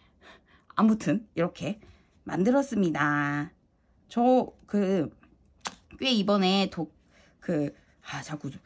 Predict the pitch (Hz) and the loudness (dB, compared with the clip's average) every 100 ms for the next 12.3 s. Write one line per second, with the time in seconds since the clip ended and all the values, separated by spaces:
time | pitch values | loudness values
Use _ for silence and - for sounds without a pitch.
0 | - - _ - 294 330 285 220 185 165 | -20 -20 _ 0 4 6 6 4 4 6
1 | 170 165 185 196 - 208 202 190 135 165 | 6 6 6 4 2 2 2 0 2 2
2 | 226 160 - 180 185 170 151 156 147 - | 2 -2 -2 0 2 2 0 0 -4 -6
3 | - _ - - 151 151 151 294 339 311 | -20 _ -20 -4 0 0 0 2 6 6
4 | 240 - 294 226 185 175 160 156 170 233 | 6 2 2 2 2 2 2 2 2 2
5 | 233 196 180 247 269 226 - 165 156 151 | 0 2 0 2 0 -2 -2 -2 0 -2
6 | 139 185 180 185 151 - - - 202 233 | -4 -6 -4 -2 -4 -6 -12 0 0 2
7 | 214 165 160 160 226 262 214 151 135 156 | 2 2 2 2 0 0 -2 -2 2 4
8 | 156 143 - - 247 143 - - - 202 | 4 -2 -6 0 0 0 -12 -20 -6 -4
9 | - - - 202 196 208 254 233 202 196 | -6 -8 -2 -2 -2 2 2 4 4 4
10 | 185 294 302 196 170 156 151 143 135 139 | 2 4 6 6 4 4 0 -2 -2 0
11 | 151 226 226 190 175 151 165 160 147 - | 2 4 2 2 2 2 2 4 2 -2
12 | - 160 | -4 -8